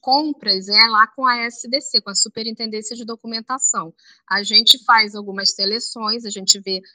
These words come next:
opiniões, assim, dos próprios alunos, né, é, livros que, assim, alguns livros premiados,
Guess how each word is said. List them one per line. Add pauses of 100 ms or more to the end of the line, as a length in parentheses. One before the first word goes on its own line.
(300)
opiniões,
assim,
dos
próprios
alunos,
né, (380)
é,
livros
que, (160)
assim,
alguns
livros
premiados,